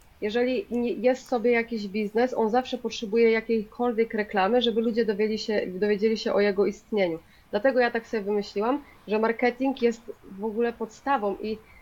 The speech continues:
każdy człowiek, który zaczyna swój biznes, nieważne, czy to jest gastro, czy to jest jakiś, y, klub sportowy, czy to jest nauka jazdy, powinien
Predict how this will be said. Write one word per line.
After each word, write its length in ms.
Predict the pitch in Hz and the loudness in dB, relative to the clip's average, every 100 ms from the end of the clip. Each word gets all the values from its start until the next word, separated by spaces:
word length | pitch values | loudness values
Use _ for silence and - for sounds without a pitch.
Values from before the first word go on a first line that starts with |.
| - | -2
każdy 280 | 269 240 240 | 0 0 -2
człowiek, 300 | 254 233 233 | -2 -2 -2
który 220 | - 214 | -2 -2
zaczyna 340 | 214 - 247 | -2 -2 -4
swój 280 | 240 - 226 | -4 -4 -4
biznes, 400 | 190 214 202 202 | -2 -4 -4 -6
nieważne, 320 | 226 240 220 | -6 -4 -6
czy 120 | 190 | -10
to 60 | - | -10
jest 200 | 220 202 | -10 -8
gastro, 480 | 196 214 208 - 226 | 0 0 0 -6 -14
czy 100 | 185 | -12
to 100 | 202 | -6
jest 180 | 220 220 | -4 -2
jakiś, 380 | 226 226 214 - - - - - | -4 -2 -4 -6 -16 -20 -14 -6
y, 140 | 208 202 | -6 -2
klub 260 | 226 247 | 0 0
sportowy, 600 | - - 202 196 196 226 | -2 -6 -2 2 2 2
czy 100 | 226 | -2
to 120 | 220 226 | -2 -2
jest 220 | 226 226 | -2 -2
nauka 340 | 220 220 226 | -2 0 0
jazdy, 460 | 220 196 180 220 254 - - - | 2 2 0 -2 -4 -8 -12 -6
powinien 460 | 202 247 277 254 | -2 0 2 2